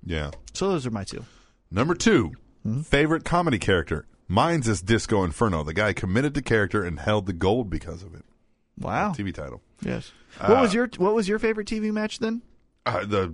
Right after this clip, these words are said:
Speaker 1: hour long.
Speaker 2: Okay.
Speaker 1: Uh-huh.
Speaker 2: Okay.
Speaker 1: Yep.
Speaker 2: Cool. So we agreed on that.
Speaker 1: Uh,
Speaker 2: Wow.
Speaker 1: yeah. My favorite comedy character of all time,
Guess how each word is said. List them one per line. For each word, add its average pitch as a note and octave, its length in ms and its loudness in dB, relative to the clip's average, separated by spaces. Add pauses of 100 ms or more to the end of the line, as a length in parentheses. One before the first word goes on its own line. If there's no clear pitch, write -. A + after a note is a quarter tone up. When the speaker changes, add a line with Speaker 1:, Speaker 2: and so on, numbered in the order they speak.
(160)
Speaker 1:
hour E2+ 260 0
long. D#2+ 300 -4
Speaker 2:
Okay. C3+ 340 2
Speaker 1:
Uh-huh. E2+ 300 -4 (100)
Speaker 2:
Okay. - 140 -10
Speaker 1:
Yep. E2 180 -8 (280)
Speaker 2:
Cool. - 220 -8
So - 160 -8
we C#3 120 -2
agreed G3+ 240 -4
on B2 120 -2
that. F#2+ 120 -4
Speaker 1:
Uh, D#2 80 -4
Speaker 2:
Wow. E2+ 100 -2
Speaker 1:
yeah. D#2 240 -4
My G#2 180 -2
favorite C3+ 380 0
comedy B2 260 0
character D3+ 300 -2
of D3+ 80 0
all D#3 100 0
time, D#3+ 340 -4